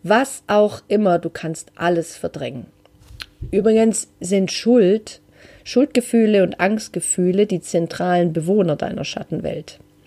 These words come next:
Um die ranken sich alle anderen. Das ist quasi, das sind die Hauptmieter in deinem Keller.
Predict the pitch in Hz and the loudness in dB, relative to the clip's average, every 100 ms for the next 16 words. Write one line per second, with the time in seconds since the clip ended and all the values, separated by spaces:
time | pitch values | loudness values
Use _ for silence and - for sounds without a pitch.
0 | - - 190 185 190 220 190 170 208 208 | -20 -6 0 0 2 2 4 2 0 0
1 | 185 170 175 180 180 170 175 180 131 120 | -2 -2 -4 0 2 2 0 0 -2 -6
2 | - 185 - 185 - 185 180 175 175 180 | -2 -2 -2 -4 -4 0 2 2 2 -2
3 | 165 170 160 175 151 165 180 185 - 190 | -2 -4 -2 -4 -4 0 2 2 0 -2
4 | 180 165 220 180 175 175 175 170 - 175 | 0 -2 -2 -8 -2 0 2 0 -2 2
5 | 214 339 | 2 0